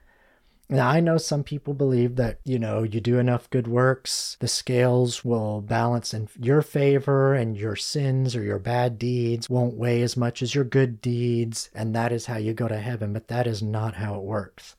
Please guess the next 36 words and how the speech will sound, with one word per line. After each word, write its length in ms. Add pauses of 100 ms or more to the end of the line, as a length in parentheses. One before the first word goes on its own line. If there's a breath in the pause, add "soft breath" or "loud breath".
(400)
It 100
even 340
cl-, 180
we 140
just 240
read 240
it 220
in 160
the 80
Bible. 480
That 180
is 200
not 320
how 180
it 120
works. 500 (560 loud breath)
So 220
if 160
you 200
believe 500
that 140
the 100
scales 540
can 220
balance 440
based 400
on 120
good 180
works 420
and 200
do 160
not 220
believe 280
in 120
Jesus, 480
then, 300